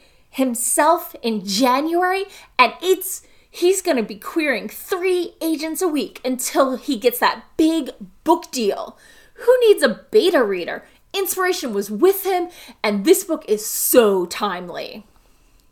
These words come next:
Next up for our types of queriers, we have the, ooh, squirrel. This querier starts off well. Z sends out a batch, but then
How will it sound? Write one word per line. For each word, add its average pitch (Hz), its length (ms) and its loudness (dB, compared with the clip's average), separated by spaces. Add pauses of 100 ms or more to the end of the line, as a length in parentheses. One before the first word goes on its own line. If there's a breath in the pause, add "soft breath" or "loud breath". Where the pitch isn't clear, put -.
(760 soft breath)
Next 214 520 0
up - 280 -4
for 233 220 2
our 214 220 0
types - 680 -10
of 190 420 -2 (460)
queriers, 226 800 0 (100)
we 233 180 -4
have 240 240 4
the, 254 240 -4 (240)
ooh, 508 260 -2
squirrel. - 640 -4 (920 soft breath)
This 339 320 2
querier 226 600 0
starts 539 440 -2
off 392 300 2
well. 190 460 0 (300 loud breath)
Z 262 200 0
sends 254 480 -2
out 262 400 2
a - 40 -2
batch, 240 640 0 (100)
but 240 160 -2
then 339 340 4